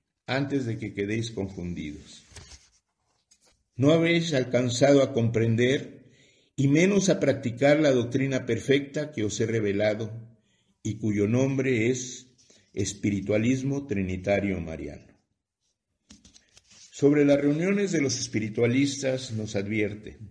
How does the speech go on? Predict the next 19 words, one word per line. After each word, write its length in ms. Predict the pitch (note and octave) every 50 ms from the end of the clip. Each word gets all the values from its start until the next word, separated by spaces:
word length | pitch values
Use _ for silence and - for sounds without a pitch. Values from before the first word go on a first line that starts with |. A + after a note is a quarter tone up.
| - _ _ _ _ _ _ _ _ _ _ _ _ _ _ _ _ _ _ _ _ _ _ _
"Haréis 480 | - A2 A2 B2 C#3 D3+ D#3 D#3 - -
que 80 | - C#3+
vuestras 380 | B2+ A2+ G#2+ - A2+ G#2+ G#2
reuniones 800 | G2 G#2+ G#2+ A2 A2+ A#2+ B2 B2+ C3+ C#3+ F3+ G3 - - - - - _ _ _ _ _ _ _ _ _ _ _
tengan 360 | - D3+ F3+ G3 G3 F#3+ F#3
la 100 | E3+ -
fuerza 320 | - E3+ E3+ E3+ - -
espiritual 840 | D#3+ - - - C3+ A#2+ A#2+ A#2+ A#2+ C3 C#3+ C#3+ D#3 F3+ F#3+ - -
que 100 | - C3
atraiga 460 | A#2 A#2 B2+ B2+ C3 C3+ C3+ C3 C3
a 20 | B2
vuestros 400 | A#2 A2 G#2 - - G#2 - -
hermanos, 720 | G#2 G#2+ A2+ A#2 A#2+ B2 B2+ B2 B2 B2+ - - - - - _ _ _ _ _ _ _ _ _ -
como 260 | - A#2+ B2 B2+ B2
en 80 | C3
ese 280 | D3 E3 D3 - D3 C#3
tiempo 840 | - - D3 E3 F#3 F#3 F3+ F3 F3 C3+ A2+ A2+ A2+ A2+ - - - _ _ _ _ _
mi 160 | - G#2+ G#2+ F#2+
palabra 640 | - G2+ G#2+ G#2 A2+ A#2+ A#2+ B2 B2+ C3 C3+ -